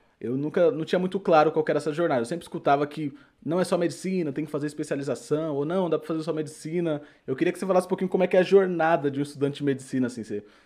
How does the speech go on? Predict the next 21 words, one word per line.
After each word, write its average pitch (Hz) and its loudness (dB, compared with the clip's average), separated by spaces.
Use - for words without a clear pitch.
se - -12
formou, 175 4
aí 160 4
você 143 -2
vai 135 0
fazer 131 -6
uma 117 -8
especialização, 123 -6
não 135 -4
precisa? 135 -8
Como 175 -4
é 196 0
que 190 0
é 143 8
isso? 117 -2
Acho - -6
que 160 -2
é - 0
legal 143 0
pro 135 -6
pessoal 131 0